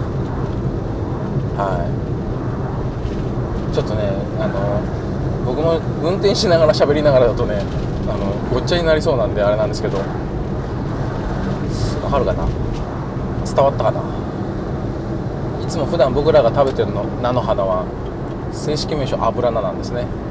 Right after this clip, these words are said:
で、そのアブラナの仲間は全部菜の花って呼-、呼ばれるんですね。小松菜とかね、カブとかね、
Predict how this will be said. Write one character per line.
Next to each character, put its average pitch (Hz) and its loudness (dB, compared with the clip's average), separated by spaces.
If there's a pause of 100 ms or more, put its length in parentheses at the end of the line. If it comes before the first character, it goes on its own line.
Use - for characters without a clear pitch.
(640)
で、 - -4
そ 165 -2
の 160 2
ア 123 4
ブ - 0
ラ 202 8
ナ 208 8
の 208 6
仲 185 2
間 190 4
は 139 4
全 165 0
部 104 -2
菜 139 -2
の 156 0
花 107 0
っ - -4
て 101 -4
呼-、 95 -2 (160)
呼 104 -2
ば 107 2
れ 110 0
る 107 -4
ん - -4
で - -6
す - -4
ね。 - -4 (2500)
小 - -2
松 113 2
菜 - -4
と - -6
か - -2
ね、 - -4
カ - -2
ブ 98 -4
と - -6
か - -2
ね、 - -4